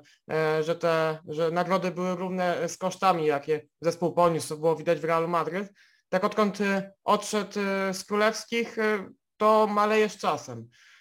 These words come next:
Widzieliśmy już na początku, e, tego sezonu, że on dalej potrafi, e, być decydujący, e, ale czy, czy, czy jest w stanie zmienić, e, oblicze meczu z Liverpoolem? No, widzieliśmy w jednej akcji,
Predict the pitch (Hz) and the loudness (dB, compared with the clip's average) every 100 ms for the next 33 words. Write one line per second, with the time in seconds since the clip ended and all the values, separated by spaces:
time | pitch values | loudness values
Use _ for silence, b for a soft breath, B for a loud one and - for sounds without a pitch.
0 | b - 147 190 247 262 240 233 226 220 | b -14 -8 -2 0 0 0 2 2 2
1 | 226 220 220 214 208 208 196 196 196 196 | 0 0 0 2 2 0 0 -2 -6 -4
2 | 196 208 220 208 208 214 226 190 175 - | -2 0 2 4 4 4 4 4 0 -2
3 | 180 185 180 180 180 170 165 175 170 175 | -4 2 0 0 -6 -6 -4 -4 -2 -4
4 | 185 180 185 175 160 196 240 - _ _ | -4 -2 4 4 2 -2 -6 -6 _ _
5 | _ _ _ _ _ 170 170 170 170 190 | _ _ _ _ _ -2 2 2 4 2
6 | 196 214 208 202 202 208 196 185 - - | 2 0 0 -2 -4 -4 -2 -6 -8 -4
7 | 208 190 - 208 202 202 196 170 170 196 | -2 -2 -2 -2 0 -2 -4 -6 -4 -2
8 | 202 190 156 175 - 170 185 202 196 196 | -4 -4 -4 -2 -2 -4 -4 -4 -4 -2
9 | 190 175 185 190 190 190 214 233 220 208 | -4 -6 -4 -4 -2 -2 0 2 2 0
10 | 208 226 214 208 214 208 214 - 240 | -4 -6 -4 -6 -4 -2 -4 -6 -10